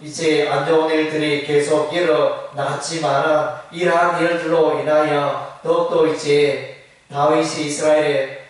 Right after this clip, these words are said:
어, 통일 왕이 되어지고 하나님의 뜻을 이루어가게 되어지는 그런 이제 역사적 이 사건이 계속하여 일어나고 있는 것입니다.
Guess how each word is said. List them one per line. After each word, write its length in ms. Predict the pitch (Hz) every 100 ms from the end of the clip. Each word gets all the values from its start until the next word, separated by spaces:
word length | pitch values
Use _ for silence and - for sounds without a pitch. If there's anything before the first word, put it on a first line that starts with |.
| -
어, 260 | 131 151 165
통일 680 | 180 180 175 170 160 -
왕이 500 | 135 151 143 - 151
되어지고 880 | 147 147 135 139 143 131 135 139 - - -
하나님의 640 | - 180 180 170 165 160 -
뜻을 400 | 156 156 160 -
이루어가게 920 | 147 180 139 107 135 135 139 135 127
되어지는 520 | 135 143 135 131 127 139 143 - - - -
그런 400 | - 190 185 175
이제 680 | 160 147 151 147 143 - - - _ 143
역사적 840 | 151 151 123 135 147 139 - - - _ _ _ _ _ _
이 500 | 165 160 147 135 135
사건이 840 | - 165 160 - 147 143 135 131
계속하여 540 | 147 147 160 - 143 143
일어나고 420 | 156 139 139 139
있는 240 | 131 135
것입니다. 1000 | 127 131 - 123 117 120 123 123 87 -